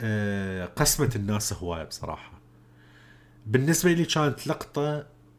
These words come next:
حيل فرق، يعني لحد هاي اللقطة أنا كنت حيل ماشي اندفاعي وانتقام. هاي اللقطة خلاني أفكر إنه أقول: "زين،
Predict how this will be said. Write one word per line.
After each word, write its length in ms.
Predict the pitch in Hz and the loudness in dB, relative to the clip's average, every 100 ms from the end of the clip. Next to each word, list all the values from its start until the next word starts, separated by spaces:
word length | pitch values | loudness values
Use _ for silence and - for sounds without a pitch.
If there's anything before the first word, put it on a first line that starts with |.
| - | -12
حيل 540 | - - 143 151 156 120 | -8 0 2 2 2 -4
فرق، 360 | - 117 113 | -4 -2 0
يعني 180 | 113 123 | 0 0
لحد 220 | 120 151 123 | 0 -4 0
هاي 140 | 175 | 2
اللقطة 440 | 180 - - 135 | 2 0 -4 -4
أنا 80 | 135 | -4
كنت 300 | 123 131 110 | -4 -4 -6
حيل 360 | - - 147 147 | -8 -2 0 0
ماشي 560 | 135 131 - - 113 127 - - - - - - | -2 -2 -4 -4 -6 -6 -16 -20 -20 -20 -16 -4
اندفاعي 680 | 117 107 110 - 135 147 147 | -4 -2 -4 0 0 2 0
وانتقام. 600 | 110 104 92 - 87 78 - - - - - - - - - - | 0 -4 -4 -6 -6 -8 -12 -20 -20 -20 -20 -16 -16 -16 -18 -6
هاي 180 | 151 175 | 4 4
اللقطة 320 | 170 165 - | 4 0 -6
خلاني 500 | - 139 139 143 131 | -4 -2 0 -2 -4
أفكر 460 | 123 151 - 131 120 | -6 -8 -6 -8 -6
إنه 380 | 123 117 117 110 | -4 -4 -6 -6
أقول: 380 | 113 110 120 113 | -6 -6 -6 -6
"زين، 560 | 107 113 110 107 104 | -6 -6 -4 -6 -8